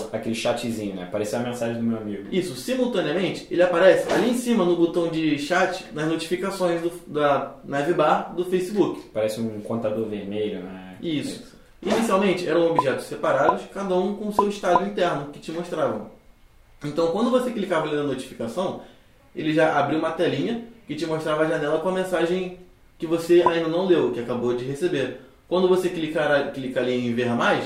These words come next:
Speaker 2: no fim do drop-down, ele te transportava pra uma outra tela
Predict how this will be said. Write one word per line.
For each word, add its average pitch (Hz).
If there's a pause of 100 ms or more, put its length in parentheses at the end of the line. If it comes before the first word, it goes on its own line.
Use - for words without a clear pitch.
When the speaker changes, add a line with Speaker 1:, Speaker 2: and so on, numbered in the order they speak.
(160)
Speaker 2:
no 117 (440)
fim 127
do 120
drop-down, 123
ele 151
te -
transportava 170
pra 165
uma 160
outra 180
tela 175